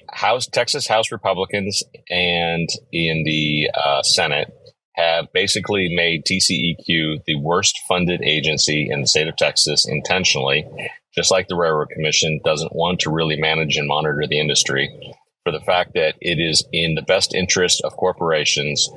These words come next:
to maintain their highest profit margins to not having to have environmental regulations. And we are now seeing this with the T C E Q in terms of how they're managing and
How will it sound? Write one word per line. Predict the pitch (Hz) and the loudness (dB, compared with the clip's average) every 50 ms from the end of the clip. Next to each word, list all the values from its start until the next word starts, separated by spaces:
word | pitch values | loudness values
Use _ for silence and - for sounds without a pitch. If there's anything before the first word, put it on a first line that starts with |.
| - - _ _ | -16 -20 _ _
to | - | -4
maintain | 80 78 78 78 - - 85 82 76 | -2 0 0 0 0 0 0 0 0
their | 76 | 0
highest | 71 82 90 95 92 - | 0 0 0 0 -2 -2
profit | - 90 90 85 - 92 - - | 0 0 0 0 -2 -6 -6 -4
margins | 76 76 76 69 71 76 76 71 69 - | -2 -2 -2 -2 -4 -4 -4 -4 -6 -6
to | - 90 73 65 60 58 71 | -4 -4 -4 -4 -4 -4 -2
not | 69 73 76 80 76 | 0 0 2 2 2
having | - 78 78 78 73 | 0 0 0 -2 -2
to | 67 71 | -2 0
have | 73 73 69 | 0 0 0
environmental | 71 67 67 71 71 71 69 69 - - 71 69 | -2 -2 0 0 0 0 0 -2 -2 -2 0 0
regulations. | 67 65 64 67 67 - - - - - - - - - - - - - - - | 0 0 0 0 0 2 0 0 -2 -2 -6 -8 -10 -12 -14 -16 -16 -14 -8 -4
And | 76 78 80 | -4 -2 0
we | 90 90 | 0 0
are | 92 90 | 2 2
now | 85 85 82 | 2 2 2
seeing | 80 - - 90 90 87 85 | 2 2 2 2 2 2 0
this | 76 73 - - - | 0 0 0 0 0
with | 80 73 - - | -2 -2 -2 -4
the | - | -6
T | - - 80 73 | -2 -2 0 2
C | - - 69 | 2 2 2
E | 67 73 69 | 0 0 -2
Q | 64 - - 90 82 80 78 76 71 69 - _ _ _ _ _ | -2 -2 0 0 0 2 0 -2 -2 -4 -8 _ _ _ _ _
in | 78 80 | -4 0
terms | 87 - 82 78 71 65 | 0 2 0 0 0 -4
of | 71 | -2
how | - 85 82 82 | 0 2 2 2
they're | 80 80 | 2 0
managing | 78 78 76 78 78 76 71 - 76 76 76 71 - - | 0 0 0 0 0 0 0 2 2 0 0 -2 -4 -2
and | - 76 73 73 71 73 71 69 | -2 0 0 0 0 0 -2 -4